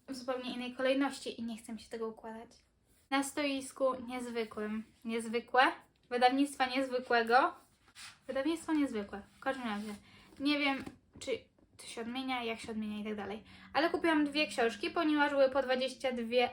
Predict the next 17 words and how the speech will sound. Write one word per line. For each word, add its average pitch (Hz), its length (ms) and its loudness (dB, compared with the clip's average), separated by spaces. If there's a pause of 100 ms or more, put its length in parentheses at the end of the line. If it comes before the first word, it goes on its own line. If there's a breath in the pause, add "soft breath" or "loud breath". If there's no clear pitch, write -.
dwadzieścia 254 460 0
pięć 254 260 0
złotych, 247 280 0
jeżeli 226 260 2
kupiło 226 320 0
się - 140 -10
dwie, 320 240 4 (380 loud breath)
czyli 269 440 2 (520)
Korrupt, 247 600 0 (1900)
e, 240 220 2
Devil's 220 540 4
Night, 277 600 2
e, 226 300 -2
pierwszy 220 800 -4
tom, 320 180 2 (680 soft breath)
Penelope 254 400 2
Douglas 269 460 2